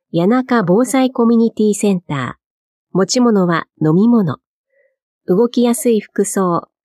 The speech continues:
履き慣れた靴で参加してください。お問い合わせは谷中地区健康推進委員、谷本さん。電話零九零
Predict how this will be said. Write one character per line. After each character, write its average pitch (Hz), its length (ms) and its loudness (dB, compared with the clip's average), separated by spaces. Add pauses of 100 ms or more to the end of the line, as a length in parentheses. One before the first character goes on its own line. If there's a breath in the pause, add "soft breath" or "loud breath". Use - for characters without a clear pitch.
履 170 100 -4
き - 140 -2
慣 294 100 2
れ 277 100 0
た 220 140 -4
靴 - 240 -8
で 208 140 0
参 185 220 -2
加 180 140 -4
し - 120 -6
て 180 80 -4
く 180 100 -4
だ 185 120 -2
さ 185 200 -4
い。 - 140 -6 (840)
お 170 100 -2
問 262 240 2
い 262 60 2
合 247 60 0
わ 240 100 2
せ 220 160 -2
は 202 220 -2 (140)
谷 160 160 0
中 254 340 0
地 - 200 -8
区 151 240 -2 (100)
健 220 180 0
康 262 260 0
推 247 260 -2
進 226 240 -2
委 190 380 2
員、 - 100 -4 (320)
谷 208 280 2
本 247 300 -2
さ 135 240 -6
ん。 - 100 -10 (540)
電 190 300 0
話 185 200 -2 (220)
零 220 240 2
九 208 360 0
零 170 320 -2